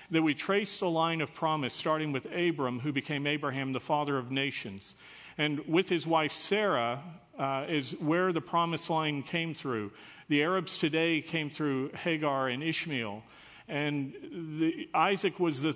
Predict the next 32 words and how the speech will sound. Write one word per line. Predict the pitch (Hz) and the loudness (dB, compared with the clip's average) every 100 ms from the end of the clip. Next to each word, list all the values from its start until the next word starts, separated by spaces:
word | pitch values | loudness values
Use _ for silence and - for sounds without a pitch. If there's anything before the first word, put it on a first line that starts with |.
| - | -2
the | 165 143 135 | 0 2 0
promised | - 170 175 180 - | 0 2 2 0 -2
son | 180 170 165 | 0 0 0
with | 151 - | 0 0
Rebekah. | 135 151 175 180 160 143 | 0 2 0 0 0 0
Then | 170 | 0
it | 170 151 156 | 0 -2 -2
went | 160 | 0
over | 160 156 156 | 2 2 -2
to | - | -2
Jacob, | 123 139 156 - 127 143 | -4 0 -2 -2 -4 -2
who | 135 | -4
was | 120 | 0
renamed | 143 160 147 139 | 0 0 -2 -4
Israel. | 147 147 127 117 104 110 - - - - - - - | -4 -4 -2 -2 -4 -6 -14 -20 -20 -20 -20 -12 -2
And | 170 | 2
you | 165 | 4
recall | 156 196 202 180 | 2 2 4 4
that | 147 | 2
Jacob | 175 185 185 156 131 - - - - | 2 2 2 0 -2 -6 -20 -20 0
had | 180 160 | 0 0
sons | - 190 185 175 151 | 0 2 2 2 0
who | 175 151 147 | 2 4 4
became | 139 143 180 170 | 0 0 0 0
the | 147 | -4
patriarchs | 151 185 180 151 143 123 123 - - - - | 0 -2 2 2 2 0 -4 -12 -12 -20 -4
of | 147 143 | 0 2
Israel | 170 165 143 131 | 2 4 2 2
through | - 156 151 | 0 0 2
these | 147 135 | 0 -2
four | - 160 156 | -2 0 0
women. | 147 156 147 110 107 | 0 -2 -2 -4 -6